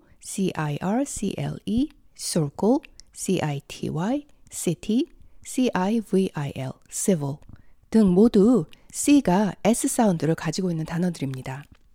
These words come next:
K 사운드를 입 뒤에서 만들어 다시 앞으로 가져와 프론트 바월,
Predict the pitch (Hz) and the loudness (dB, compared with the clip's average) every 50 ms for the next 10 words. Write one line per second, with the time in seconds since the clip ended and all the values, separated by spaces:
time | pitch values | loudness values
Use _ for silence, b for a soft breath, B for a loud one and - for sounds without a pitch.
0 | _ _ - _ _ _ _ _ _ - - _ _ _ _ - _ _ - - | _ _ -20 _ _ _ _ _ _ -20 -20 _ _ _ _ -20 _ _ 0 2
1 | 320 339 320 - 311 302 294 262 269 254 262 - - 233 _ - - 196 202 208 | 2 2 4 4 4 4 6 6 4 4 2 2 2 -2 _ 0 4 4 4 6
2 | - 233 202 175 151 143 143 - 202 254 302 226 165 b b b b b - - | 4 2 0 0 0 -2 -4 -2 0 2 2 2 -2 b b b b b -4 -2
3 | 202 208 - 302 269 185 - - - 202 196 180 175 151 - - 165 196 226 190 | -2 0 2 2 2 2 2 -2 -2 -2 -2 -2 -4 -6 -4 -2 0 0 0 0
4 | 156 - - 233 233 226 - 208 175 175 147 143 143 160 190 247 320 | -2 -2 2 2 2 2 0 -2 -4 -2 -2 -2 -2 -2 -2 -2 -4